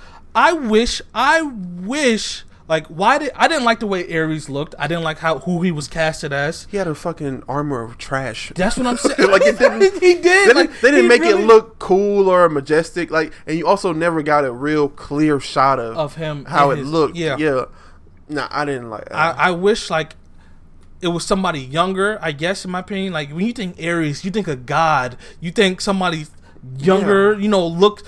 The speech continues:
Speaker 1: physique, look like he
Speaker 2: Yeah,
Speaker 1: fucking
Speaker 2: yeah.
Speaker 1: ready to f-, a goddamn god. He didn't look like a god. He just looked like a grandpa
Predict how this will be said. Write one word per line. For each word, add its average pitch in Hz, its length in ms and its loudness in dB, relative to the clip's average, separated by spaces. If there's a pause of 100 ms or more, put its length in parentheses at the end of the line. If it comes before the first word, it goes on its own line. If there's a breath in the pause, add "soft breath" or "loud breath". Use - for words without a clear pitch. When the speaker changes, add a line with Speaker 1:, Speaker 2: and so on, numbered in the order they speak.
(220 soft breath)
Speaker 1:
physique, 202 760 -2
look 226 200 2
like 220 140 -2
he 214 100 -2
Speaker 2:
Yeah, - 100 0
Speaker 1:
fucking 214 220 0
Speaker 2:
yeah. 196 60 0
Speaker 1:
ready 208 160 0
to 185 60 -2
f-, - 200 -10 (180 loud breath)
a - 80 2
goddamn 330 600 0
god. 370 480 2 (200 soft breath)
He 330 140 0
didn't 330 240 2
look 349 140 -2
like 277 140 -4
a 240 60 -6
god. 208 320 0
He 247 100 -2
just 254 200 -10
looked 247 140 -8
like 220 120 -4
a 175 80 -4
grandpa 196 680 4